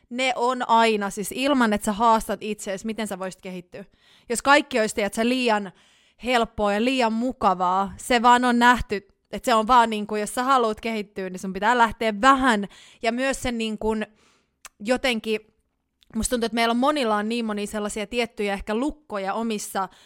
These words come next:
tiedät sä, omis-, omassa mielessä, ja sitten tiettyjä tapoja, mitä me ollaan opittu lapsuudesta, mistä myös, ja tiettyjä ajattelutapoja, mistä on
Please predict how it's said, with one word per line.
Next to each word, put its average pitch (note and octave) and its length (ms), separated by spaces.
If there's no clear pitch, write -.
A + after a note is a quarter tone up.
tiedät A3 300
sä, G#3+ 140
omis-, C4+ 280
omassa D#4 300
mielessä, B3+ 640
ja G#3 240
sitten B3+ 380
tiettyjä C4 440
tapoja, C#4 480
mitä C4+ 160
me B3+ 100
ollaan A#3+ 180
opittu A#3 300
lapsuudesta, A3+ 580
mistä A3+ 260
myös, B3+ 680
ja A#3+ 140
tiettyjä D#4+ 320
ajattelutapoja, G#3 800
mistä G3+ 240
on G#3+ 80